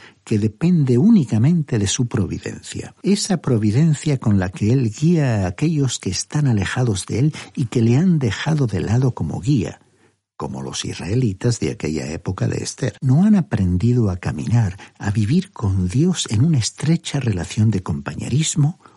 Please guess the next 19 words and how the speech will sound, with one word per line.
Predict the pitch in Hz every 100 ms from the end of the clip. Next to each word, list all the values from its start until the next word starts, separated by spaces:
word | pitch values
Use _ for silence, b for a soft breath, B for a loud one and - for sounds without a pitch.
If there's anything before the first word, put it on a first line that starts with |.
| b
obedeciendo | - - - - - 123 139 123 117
a |
la | 78 76
palabra | 82 82 80
de | 69 64
Dios. | 64 - - -
Él | 147 160 147
nos | 120 -
conoce, | - 67 131 139 - 139 - _
nos | 87 80 - -
ama | 170 175 180 -
y | 107
nos | 90 - -
protege. | - 92 - 107 - 95 92 b b b -
Y |
no | 113 180
hay | 185
ninguna | 127 101 110 220 190
realidad | 123 104 98 95 160